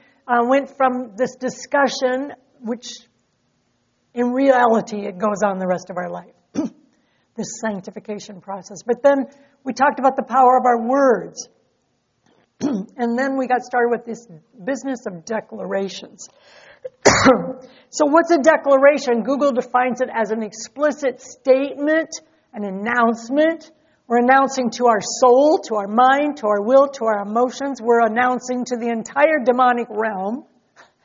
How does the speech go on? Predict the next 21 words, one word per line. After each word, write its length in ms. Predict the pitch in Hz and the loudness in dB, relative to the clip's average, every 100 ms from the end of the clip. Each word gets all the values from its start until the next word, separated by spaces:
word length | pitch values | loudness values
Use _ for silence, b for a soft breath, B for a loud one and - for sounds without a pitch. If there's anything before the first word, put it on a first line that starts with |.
| _ _ _ _ - | _ _ _ _ -4
So 100 | 233 | 2
they 200 | 254 262 | 4 4
see 560 | - - - 285 254 285 | -2 -12 -4 2 4 4
it, 160 | 277 | 2
they 160 | 233 214 | 0 0
hear 320 | - 254 233 | 0 2 4
it, 180 | 254 247 | 4 2
they 120 | 214 | -8
know 340 | 214 240 233 | -2 2 4
it, 100 | 254 - - _ _ _ _ _ _ _ _ _ _ _ _ _ _ | 4 0 -12 _ _ _ _ _ _ _ _ _ _ _ _ _ _
that 160 | 196 226 | -12 -6
we 200 | 226 240 | 0 0
know 260 | 208 175 208 | 0 -2 -6
it. 100 | - | -8
<laughs> 340 | - - - 165 _ _ _ _ _ _ _ _ _ _ _ _ _ _ _ _ - | -12 -12 -16 -18 _ _ _ _ _ _ _ _ _ _ _ _ _ _ _ _ -6
And 300 | 220 226 220 | -2 0 -2
the 120 | 214 | -4
angels 440 | 214 226 226 202 | -4 -4 -2 -4
of 140 | 196 185 | -8 -10
God. 240 | 170 156 _ _ _ _ _ _ _ _ _ _ _ - _ _ _ _ - | -12 -14 _ _ _ _ _ _ _ _ _ _ _ -20 _ _ _ _ -4
Um, 400 | 202 190 180 | -2 -2 -4